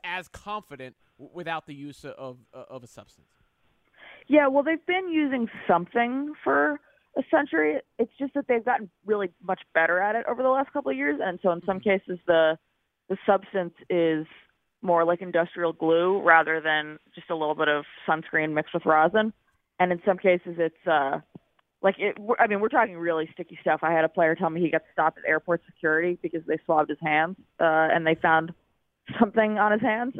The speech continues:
Speaker 2: Uh, but it's, it, so it's true that they have been using it forever, but I don't think they've been as effective forever. And I think that's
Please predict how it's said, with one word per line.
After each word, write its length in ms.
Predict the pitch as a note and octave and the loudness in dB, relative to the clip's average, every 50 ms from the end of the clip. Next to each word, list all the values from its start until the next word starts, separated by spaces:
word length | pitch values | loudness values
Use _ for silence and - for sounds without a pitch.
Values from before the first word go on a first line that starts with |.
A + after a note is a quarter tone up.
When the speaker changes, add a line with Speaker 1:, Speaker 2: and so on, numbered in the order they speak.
| - - | -2 0
Speaker 2:
Uh, 260 | E3+ E3 D#3+ D#3+ E3 - _ _ _ _ _ _ _ - | 2 4 4 2 0 -2 _ _ _ _ _ _ _ 0
but 140 | G3+ G3 - | 0 4 4
it's, 140 | A3+ G#3+ _ _ _ _ _ _ _ _ _ _ _ _ _ _ _ _ _ _ _ _ _ _ _ - | 4 2 _ _ _ _ _ _ _ _ _ _ _ _ _ _ _ _ _ _ _ _ _ _ _ -16
it, 140 | - D#3+ - _ - A3+ - B3+ | -16 -16 -16 _ -18 -8 0 2
so 160 | A#3 A3+ - _ _ _ _ - | 2 2 2 _ _ _ _ -10
it's 280 | - - - C#4 - - - - | -8 -2 0 0 -2 -2 -2 0
true 140 | C4 C4 | 0 0
that 120 | C#4 C4+ - | 0 0 0
they 80 | A3 | 2
have 160 | A#3 F#3+ F3+ - | 0 0 0 -2
been 140 | E3+ E3 | -6 -2
using 240 | E3+ F#3 F3 A3 A3 | -2 -2 -2 0 -2
it 100 | A3+ A#3 - | -2 -2 0
forever, 260 | - C4 B3+ B3 B3+ C4 | 2 0 2 2 0 -2
but 140 | G#3+ G3+ | -2 -2
I 80 | F3+ E3+ | -2 -2
don't 180 | F3+ F#3 F#3 - | -2 -4 -6 -8
think 140 | G3 F3 | -12 -10
they've 160 | - F3+ F3+ E3+ | -10 -10 -4 -2
been 160 | F3 E3+ D#3+ | -2 -2 -2
as 80 | D3+ - | -4 -8
effective 500 | D#3+ D3 - - D#3 D#3+ - - G#3+ G#3+ - | -10 -12 -4 -4 -4 -4 -4 -8 -10 -8 -4
forever. 380 | A#3+ A#3+ A#3 A#3 A3+ B3 A#3+ - | 0 2 2 2 2 0 -2 0
And 100 | F3+ F3 | 0 -2
I 80 | E3+ | -2
think 160 | - - - _ - | -4 -8 -16 _ 0
that's 240 | - D#3 D#3 D#3+ - | 2 4 4 4 0